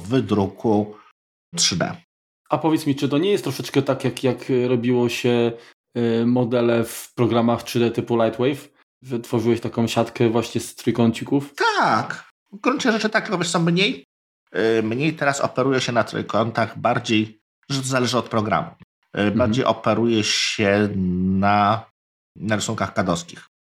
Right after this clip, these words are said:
Speaker 1: Czyli tam są, tam są bardziej prymitywy takie, wiesz, y, geometryczne
Speaker 2: Mhm.
Speaker 1: niż trójkąty. Jeśli chodzi o to, skąd pobierać, y, te modele, to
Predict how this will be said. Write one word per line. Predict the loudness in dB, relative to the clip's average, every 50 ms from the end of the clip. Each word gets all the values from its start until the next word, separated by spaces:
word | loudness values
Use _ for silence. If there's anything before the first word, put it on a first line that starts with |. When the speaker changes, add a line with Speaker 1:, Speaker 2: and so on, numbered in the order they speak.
| _ _ _ _ -4
Speaker 1:
Czyli | -2 -2 0
tam | 0 0 -2 -2
są, | 0 0 0 0 0 -2 -2 -4 -8 _ _ _ _ _ _ _ _ _
tam | -4 -4 -4 -2
są | -2 -4 -2
bardziej | -2 -2 -2 -2 -2 -2 0 0 2 2 0 -2 -4 -6 -12 _ _ _ _ _ _ _ _
prymitywy | -2 0 0 2 0 0 -2 -2 -2 -2 0 0 -2
takie, | -2 0 -2 -2 0 0 -2 -2
wiesz, | 0 0 -2 -2 -2 -4 -6 -8 -10
y, | -8 -6 -4 -2 -2 0 -2 -2 -2 -2 -2 0 0 0 0 0
geometryczne | 2 2 0 0 2 0 -2 0 -2 -2 -2 -2 -4 -4 -4 -4 -6 -8 _ _ _ _ _ _ _ _ _ -6
Speaker 2:
Mhm. | -4 0 2 4 4
Speaker 1:
niż | 4 4 2 2 0 0 0
trójkąty. | 0 0 0 0 0 -4 -6 -6 -12 -14 -18 -20 -20 _ _ _ _ _ _ _ _ -2
Jeśli | -2 0 0 0 -2 -2
chodzi | 0 0 0 0 -2
o | -2
to, | -2 -2 -2
skąd | -2 -4 -4 -2 -2 -2 -2 -4 -8 -14 _ _
pobierać, | -4 -2 0 0 2 2 2 0 -2 -4 -6 -4
y, | -4 -2 -2 -2 -2 -2
te | -2 -2
modele, | -2 -2 -2 0 0 0 2 2 2 0 -2 -6 _ _ -8
to | -2 0 2 2 4 2 2 0 -4